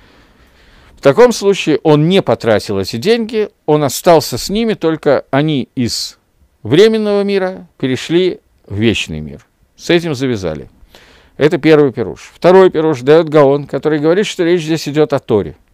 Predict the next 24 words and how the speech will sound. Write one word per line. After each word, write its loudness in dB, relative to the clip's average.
Оцер, 2
Нехмат, 0
Шемин, -4
все 2
это -4
три -6
части -2
Торы. -2
Тора, 4
Навиим, 0
Тувим, -4
Тора, 0
пророки, -2
Писания. -4
И -6
человек, 2
который -2
их -10
правильно 2
тратит, -2
она -6
остаётся -4
с -12
ним – -6